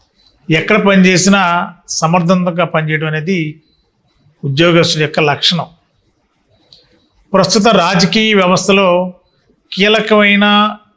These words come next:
గెస్టెడ్ ర్యాంకులో ఉన్న అధికారులు పనిచేయడం అంటే ఒక విధంగా కత్తి మీద సాము లాంటిదే ఉద్యోగ బాధ్యతలు. మరి ఇవాళ ఆంధ్రప్రదేశ్లో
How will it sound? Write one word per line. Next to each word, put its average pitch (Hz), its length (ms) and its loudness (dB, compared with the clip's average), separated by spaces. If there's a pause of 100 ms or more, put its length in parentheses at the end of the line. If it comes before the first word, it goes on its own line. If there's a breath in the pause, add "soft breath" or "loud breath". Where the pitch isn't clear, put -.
(120)
గెస్టెడ్ 175 580 0
ర్యాంకులో 185 540 0
ఉన్న 180 180 -2
అధికారులు 175 600 -2 (640)
పనిచేయడం 175 400 0
అంటే 170 280 -2 (640)
ఒక 151 160 -6
విధంగా 170 720 -2 (280)
కత్తి 170 280 -4
మీద 185 200 2
సాము 170 460 0
లాంటిదే 165 420 -4
ఉద్యోగ 156 380 -4
బాధ్యతలు. 135 520 -6 (1500)
మరి 190 140 2
ఇవాళ 196 180 2 (500)
ఆంధ్రప్రదేశ్లో 185 1160 2